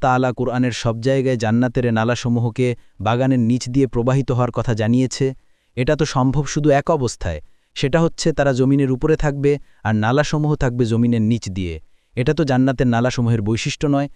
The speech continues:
কারণ সেগুলো প্রবাহিত হবে জমিনের মধ্যে কোনো প্রকার গর্ত না করে। উত্তর হচ্ছে, এ অর্থ নেয়াটা সঠিক নয়,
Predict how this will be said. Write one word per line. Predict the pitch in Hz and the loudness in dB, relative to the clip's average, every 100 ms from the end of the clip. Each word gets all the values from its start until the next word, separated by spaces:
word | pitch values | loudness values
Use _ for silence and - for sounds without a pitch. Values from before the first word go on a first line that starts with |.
| - _ | -18 _
কারণ | - 123 131 | -2 2 2
সেগুলো | - 127 135 139 | 2 0 2 0
প্রবাহিত | 135 127 147 131 | 0 0 0 0
হবে | 127 120 | 0 0
জমিনের | 110 117 131 127 | 2 2 4 4
মধ্যে | 127 117 123 | 2 0 -2
কোনো | 120 117 | 0 0
প্রকার | 120 117 | 0 -2
গর্ত | 104 110 - | -2 -2 0
না | 143 143 | 0 0
করে। | 147 147 147 - _ _ - | 0 0 -2 -14 _ _ -4
উত্তর | 127 - 175 | -4 0 0
হচ্ছে, | 123 - - 101 107 - - - | 2 -2 -4 -4 -4 -6 -16 -2
এ | 123 | 4
অর্থ | 147 139 - | 4 4 2
নেয়াটা | 131 127 120 117 | 4 4 2 -2
সঠিক | - 110 117 - | -2 0 0 -2
নয়, | 85 | -6